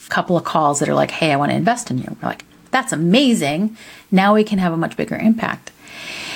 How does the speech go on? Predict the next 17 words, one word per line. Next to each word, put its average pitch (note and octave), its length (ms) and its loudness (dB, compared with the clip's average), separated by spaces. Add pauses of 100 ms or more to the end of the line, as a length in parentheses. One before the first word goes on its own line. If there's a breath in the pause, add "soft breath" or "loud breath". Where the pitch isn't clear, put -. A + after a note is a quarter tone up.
(180 loud breath)
And A3 160 0
as B3+ 200 0
we D4 120 2
went G3 220 2
out, A#3 360 2 (260)
we G#3+ 680 2 (320)
looked A3 460 2
like G#3+ 240 2
we F#3+ 100 2
were D#3+ 160 0
executing F#3 600 2
exactly E3+ 520 2
according D3+ 360 -2
to - 80 -8
plan. G#3+ 540 2
We F3+ 180 6
were E3 500 2